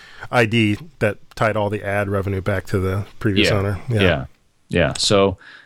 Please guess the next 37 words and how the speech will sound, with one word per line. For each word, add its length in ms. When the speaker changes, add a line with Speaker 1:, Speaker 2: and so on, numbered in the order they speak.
Speaker 2:
I 40
mean, 100
that's 180
part 240
of 140
due 120
diligence 680
or, 260
you 100
know, 120
part 200
of 80
escrow 360
is 120
just, 360
you 100
know, 160
let 220
their, 220
let 180
that 160
thing 160
sit 240
and 80
make 180
money 300
and 240
make 180
sure 220
it 100
shows 280
up 120
in 120
my 180
account. 420
And 240
Speaker 1:
Yes. 480